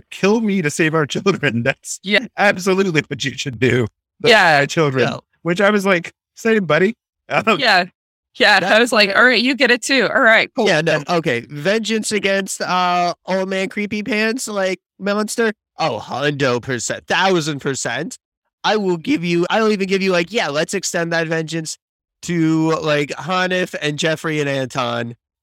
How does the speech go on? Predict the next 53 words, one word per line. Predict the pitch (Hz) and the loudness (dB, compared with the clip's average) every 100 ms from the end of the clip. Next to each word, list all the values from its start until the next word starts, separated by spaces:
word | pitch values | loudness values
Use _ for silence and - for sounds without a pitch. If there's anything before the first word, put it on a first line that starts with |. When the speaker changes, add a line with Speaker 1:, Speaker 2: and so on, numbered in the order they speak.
| _ | _
Speaker 3:
I | 156 190 | -4 -2
think | - 240 220 | 0 -2 -2
once | 208 190 190 | -2 -2 -4
it's | 170 | -6
like, | 175 165 160 160 - _ | -4 -2 -2 -4 -12 _
"And | 175 208 | -4 0
now | 226 220 190 | 2 2 2
I'm | 175 | -2
just | 185 180 | -2 -4
gonna | 180 165 | -2 -4
prey | - 196 196 | -2 -2 0
on | 185 | -2
a | 180 | -2
woman's | 170 175 175 - | -2 -4 -6 -8
eating | 202 196 170 | -6 -4 -4
disorder | 160 - 165 156 165 156 | -6 -4 -2 0 0 0
and | 147 | -2
make | 180 190 | -4 -2
her | 156 | -2
mutilate | 185 208 185 156 143 | 0 0 0 0 -2
herself," | 135 135 160 120 139 190 160 110 _ _ | -2 -2 -2 -2 0 0 -4 -8 _ _
I'm | - 156 | -8 -2
like, | 160 156 160 - | 0 0 -2 2
"Ah, | 233 269 277 277 226 220 233 269 | 4 4 4 2 2 2 2 0
I'm | 233 233 277 | 2 2 4
not | 262 | 2
as | 247 220 | 2 0
into | 214 202 | -2 0
this | 175 | -2
plan | - 180 160 | -2 0 0
anymore." | 151 143 147 135 123 135 | 0 0 -2 -2 -4 2
Speaker 2:
Oh, | 233 | 4
yeah, | 226 220 202 | 4 4 4
that, | 196 214 - | 4 4 4
yeah. | 202 170 151 151 170 _ _ _ _ - | 2 4 4 2 -4 _ _ _ _ -2
Speaker 1:
Yeah, | 107 | 2
Speaker 2:
I | 208 | 4
Speaker 1:
I, | 120 | 4
I | 92 | 0
Speaker 2:
was | 151 | 0
hung | 254 220 | 2 2
up | 233 220 | 2 4
on | 214 | 4
the | 180 | 4
orphans, | 147 196 - 180 160 165 | 4 2 2 -2 -2 -2
and | 165 | 2
now | 165 | 2
I'm | 156 | 4
like, | 156 - | 0 2
"Oh, | - | 2
yeah, | 180 160 | 4 4
yeah, | 143 135 131 127 | 4 2 2 0
that's, | 127 139 - - | -2 -4 -8 -14